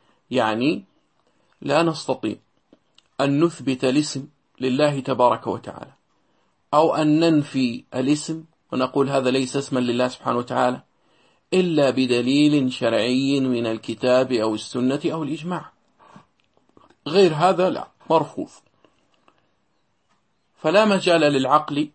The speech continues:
في مثل هذه الأمور، لأنها أمور غيبية، والعقل لا يمكنه أن يدرك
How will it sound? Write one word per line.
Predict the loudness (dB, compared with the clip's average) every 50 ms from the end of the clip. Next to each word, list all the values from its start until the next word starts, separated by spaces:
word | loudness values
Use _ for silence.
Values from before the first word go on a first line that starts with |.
| _ _ _ _ _ _ _ _
في | _ -4 -2 0
مثل | 0 0 0 -2 0 2
هذه | 2 2 2 2 0
الأمور، | -2 -2 -2 -2 0 0 0 0
لأنها | 0 0 0 2 2 2 0 0
أمور | 0 0 0 0 0
غيبية، | 2 0 0 0 0 0 -2 -2 -4 -8 -10 -12 _ _ _ _ _ _ _ _ _ _ _ _ _ _ _ _ _
والعقل | 0 0 2 4 4 2 2 2 2 2 4
لا | 4
يمكنه | 4 4 2 2 0 0 0 2 2 2 2 0 0 0 -2 _ _ _ _ _ _ _ _ _ _ _ _ _ _ _ -2
أن | 0 2 4
يدرك | 4 2 2 2 0 0 0 0 -4 -20 -20